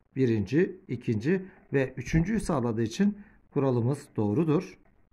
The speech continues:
Artık bizden istenene geldik. Beş artı dördün küpü. Beşi aynen yazdık. Dördün küpü üç tane dördün çarpımı.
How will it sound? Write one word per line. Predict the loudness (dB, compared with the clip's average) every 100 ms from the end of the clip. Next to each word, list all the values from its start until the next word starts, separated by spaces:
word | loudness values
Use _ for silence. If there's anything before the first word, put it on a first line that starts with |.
| -20 -20 -20 -20 -2
Artık | 0 0 -2 -2
bizden | 0 2
istenene | 0 -2 0 2
geldik. | 2 2 0 -2 -6 -20 -18 -12 0
Beş | 0 2
artı | 0 -2 0 2 0 -6 _ _ _ _ -20 _ _ -20 -4 2
dördün | 2 4 2 2 -2 -12 _ _
küpü. | -4 -2 -6 -6 -18 -20 -6
Beşi | -4 -2 0
aynen | 0 0
yazdık. | 0 0 0 -2 -4 -6 -20 _ _ 0
Dördün | 2 2 -2
küpü | -2 -6
üç | -4 -2 0
tane | 0 0 2
dördün | 0 0 -4
çarpımı. | -2 -4 -2 -2 0 0 -2